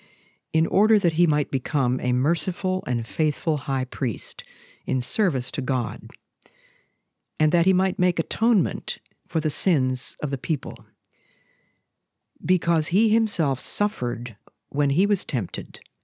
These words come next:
he is able to help those who are being tempted. Let me read that last verse again. It's Hebrews two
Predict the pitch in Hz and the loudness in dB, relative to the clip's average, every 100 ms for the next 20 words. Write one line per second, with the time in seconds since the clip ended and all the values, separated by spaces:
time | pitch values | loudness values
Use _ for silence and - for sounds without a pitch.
0 | _ _ _ _ _ _ _ - 160 143 | _ _ _ _ _ _ _ 0 2 4
1 | 147 147 135 139 170 - 147 123 117 113 | 2 0 -2 0 0 0 0 2 0 -4
2 | - - - _ _ - 139 127 156 151 | -10 -16 -20 _ _ -2 -2 0 0 2
3 | 120 120 123 _ _ _ _ - 147 123 | 0 -2 -4 _ _ _ _ -4 -4 -2
4 | 104 - - _ _ _ _ _ _ _ | -8 -14 -20 _ _ _ _ _ _ _
5 | _ _ _ _ 147 - 156 139 127 127 | _ _ _ _ -2 0 0 0 0 0
6 | 131 131 - 139 123 127 123 110 110 - | 0 -2 -2 -4 -2 -2 -2 -2 -4 -2
7 | 175 147 135 127 - 190 180 175 160 | 0 2 0 -2 -4 0 2 2 0